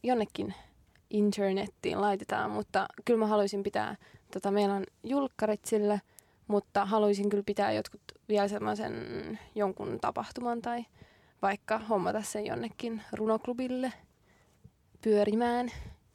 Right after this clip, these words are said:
jonain iltana niin, että vois sinne vielä, tota, lisää kutsua väkeä. Ja, mut kyllä sen siis näkee varmasti sitten Facebookista ja, ja, tota, Vimeosta tai YouTubesta, minne ikinä se meneekään, mutta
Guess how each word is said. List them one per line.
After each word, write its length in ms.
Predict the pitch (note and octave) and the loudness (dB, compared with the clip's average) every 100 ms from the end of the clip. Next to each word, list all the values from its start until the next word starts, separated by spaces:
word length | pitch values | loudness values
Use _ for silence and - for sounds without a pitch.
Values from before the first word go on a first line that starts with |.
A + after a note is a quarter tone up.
| - | -4
jonain 300 | G3 - G#3 | -2 0 -2
iltana 340 | G#3+ G#3+ A3+ | -2 -2 -2
niin, 200 | G3+ - | -4 -6
että 140 | G#3+ - | -8 -6
vois 180 | G#3+ A3 | -6 -6
sinne 200 | A3 A3+ | -10 -8
vielä, 220 | A#3 A#3+ A3+ _ - - _ | -8 -8 -12 _ -20 -20 _
tota, 260 | G#3+ G#3+ G3+ | -8 -2 -2
lisää 360 | G3 G3 G#3 F#3+ | -2 -8 -10 -10
kutsua 440 | G#3+ - - A#3+ A#3+ | -14 -14 -14 -12 -10
väkeä. 340 | A#3 - B3+ | -10 -10 -12
Ja, 140 | B3+ A#3+ - _ - | -12 -16 -20 _ -4
mut 100 | A#3+ A#3 | -4 0
kyllä 140 | C4+ | 0
sen 240 | G#3+ G#3 - | 2 -2 -2
siis 220 | G3+ G3+ | -6 -2
näkee 300 | G#3 F#3+ - | -2 -2 -4
varmasti 420 | - - G3+ - | -4 -8 -14 -14
sitten 400 | - - - A#3 - _ _ _ - | -12 -12 -10 -12 -12 _ _ _ -8
Facebookista 720 | A#3+ - A3+ G#3+ G3+ - G3+ | -8 -2 -2 -2 -8 -4 -4
ja, 200 | F#3+ G3 - _ _ - _ _ _ - - | -4 -8 -14 _ _ -20 _ _ _ -20 -2
ja, 200 | G3+ G3 | 0 0
tota, 400 | G3+ A3+ - - A3+ A3+ _ _ _ _ _ _ G3 | -4 -8 -6 -8 -8 -12 _ _ _ _ _ _ -2
Vimeosta 480 | F#3 G3 G#3+ - | 0 -2 -8 -12
tai 260 | - A3+ - | -10 -8 -8
YouTubesta, 540 | A#3+ - A#3 B3 - A#3+ | -10 -10 -12 -12 -12 -10
minne 300 | A3+ A#3 A#3+ | -10 -8 -10
ikinä 260 | A#3+ C4 | -10 -12
se 60 | B3+ | -8
meneekään, 580 | A#3+ A#3+ B3 B3 C4 C4 | -8 -6 -8 -8 -10 -10
mutta 260 | C4 - | -14 -16